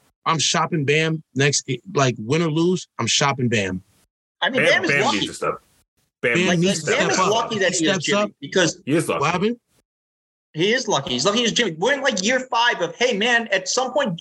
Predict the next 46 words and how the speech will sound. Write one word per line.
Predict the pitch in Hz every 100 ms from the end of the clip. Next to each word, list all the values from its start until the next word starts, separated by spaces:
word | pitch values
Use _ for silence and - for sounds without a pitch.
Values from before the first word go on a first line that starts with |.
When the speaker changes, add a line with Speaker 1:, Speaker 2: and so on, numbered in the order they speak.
| -
Speaker 2:
Bam | 180 202
is | 208
gonna | 208 190
learn | 175 180
how | 185
to | 151
shoot | - 190
and | 170
be | 151
aggressive, | 135 143 147 120 90 _ 151
and | 143
he | 143
just | 139 139 131
never | 135 127 110 110
has. | 92 - - -
Speaker 3:
And | 165
he | 160
always | 160 -
Speaker 1:
He's | 156
Speaker 3:
talks |
Speaker 1:
so | 202
Speaker 3:
about | 190 143
he's | 147
defensive | 139 - 135 131 -
player | 135 123
of | 110
the |
year | 117 117
and | 107
he | 101
can | 107
guard | 113 110
all | 107
positions, | 107 104 104 - 98
but | 98
he | 104
hasn't | 101 104 95 104 - _ _ _ -
Speaker 1:
He's | 180 -
so | 202
Speaker 3:
been | - -
in | -
the |
Speaker 1:
passive. | 110 107
Speaker 3:
running | 104 95
for | 98
that. | 82